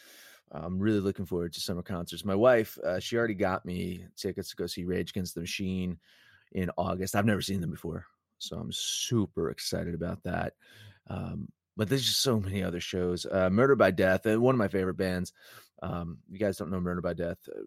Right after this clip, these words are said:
really, really cool group, uh, from Bloomington, Indiana. I think they currently reside in Kentucky. Uh, big time bourbon drinkers, but, uh, fun band, fun show. Uh, they're playing in March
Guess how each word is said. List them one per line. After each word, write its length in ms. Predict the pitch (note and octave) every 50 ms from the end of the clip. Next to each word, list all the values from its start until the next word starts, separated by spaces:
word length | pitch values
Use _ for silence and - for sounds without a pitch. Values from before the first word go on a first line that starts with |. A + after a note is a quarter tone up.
| - F2
really, 380 | F#2 F#2+ G2 G#2 G2 F#2 F2+
really 220 | F2 F2+ E2+ F2+ -
cool 320 | - G2+ F#2 F2+ F2+ F2+ E2+ -
group, 360 | G2 - - - F#2 F2+ -
uh, 300 | F2+ E2+ E2+ E2 E2+ E2+ -
from 220 | - F2 F2 F2+
Bloomington, 580 | D#2+ F2 F#2+ G2+ F#2+ F#2+ F#2 - - F2+ F2 F2 - -
Indiana. 520 | F#2 F2+ E2 F2+ F#2 F2+ F2+ F2 F2+ F2+
I 80 | F2+ F#2
think 200 | - F2+ F2 -
they 100 | F2+ E2+
currently 400 | - - A2 G2+ E2+ A1+ E2+ E2+
reside 460 | F2 - G2 - F2+ F#2 F2 E2+ F2
in 140 | F2 F2 -
Kentucky. 680 | - F2+ - - - F#2+ F2 - - F2+ F2 E2 - _ _ _ _ - _ _ _ -
Uh, 180 | - C#2+ C#2 -
big 140 | - E2+ E2+
time 320 | - - F2+ E2+ E2+ E2 - _ _ _ _ _ _ _ _ _ _ _ _ _ _
bourbon 300 | - F#2 F2+ E2 F2+ F2+
drinkers, 560 | F2 F#2 F2+ F2+ F2 F#2+ F2+ F2+ - - - - _ _ _ _ _ _ _ _ _
but, 240 | - F2 F2 E2+ F2
uh, 220 | F2 E2+ E2+ F#2
fun 320 | - - C3 B2+ C3 B2+ G#2
band, 420 | G#2+ G#2 G#2 G2+ G2+ G2 G2 F#2+ - F2+ F#2 - -
fun 260 | - - - G2 F#2 F2+
show. 380 | - - G2+ F2+ F2 F2+ E2 - _ _ _ _ - - - - - - _ -
Uh, 120 | - F2 F2
they're 120 | F#2 F#2+
playing 260 | - - G2 F#2+ F#2
in 80 | F2+ F2+
March 560 | F#2 F2 F2+ F#2 F2+ - - - - - -